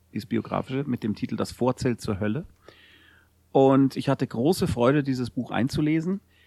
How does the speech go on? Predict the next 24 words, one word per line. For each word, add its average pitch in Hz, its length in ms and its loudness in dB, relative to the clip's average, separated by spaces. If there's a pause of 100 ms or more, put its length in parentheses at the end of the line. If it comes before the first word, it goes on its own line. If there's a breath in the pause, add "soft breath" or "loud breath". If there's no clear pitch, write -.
(260 soft breath)
Denn 131 240 4
das 131 140 -2
Besondere 147 420 0
ist, - 220 -4
das 131 80 -6
habe 139 140 -2
ich - 60 -14
zusammen 135 260 -2
mit - 80 -4
meinem 117 160 0
Vater 131 320 -2
geschrieben, 165 600 -4
der 123 240 2
leider 117 240 0
vor 127 140 -4
ein 123 60 -2
paar 117 120 -4
Jahren 117 300 0
bei 117 240 -2
einem 110 260 0
Fahrradunfall 110 720 -2
ums 104 200 -6
Leben 113 200 -2
kam. 135 340 -4